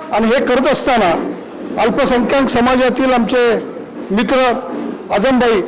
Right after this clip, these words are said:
यासारखे नेतृत्व पुढं आलं आणि बाबा एक चांगलं काम सर्व जाती धर्माला बरोबर घेऊन या संपूर्ण पुणे शहर आणि महाराष्ट्रामध्ये एक चांगलं सामाजिक काम या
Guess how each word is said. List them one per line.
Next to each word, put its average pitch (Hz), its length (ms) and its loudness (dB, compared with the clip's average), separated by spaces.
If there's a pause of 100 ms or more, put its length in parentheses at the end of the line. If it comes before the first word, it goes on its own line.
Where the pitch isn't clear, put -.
(220)
यासारखे 240 500 2
नेतृत्व 240 540 0
पुढं 226 220 0
आलं 202 280 2 (360)
आणि 254 160 0
बाबा 262 400 2
एक 262 120 -2
चांगलं 247 360 2
काम 233 400 0 (400)
सर्व 240 320 2
जाती 220 300 2
धर्माला 247 360 4
बरोबर 233 320 2
घेऊन 196 280 2 (380)
या 226 160 2
संपूर्ण 240 400 0
पुणे 247 420 0
शहर 208 240 2 (300)
आणि 214 160 2
महाराष्ट्रामध्ये 220 760 2 (360)
एक 233 140 -2
चांगलं 240 340 0
सामाजिक 254 560 2
काम 190 260 0 (420)
या 214 240 0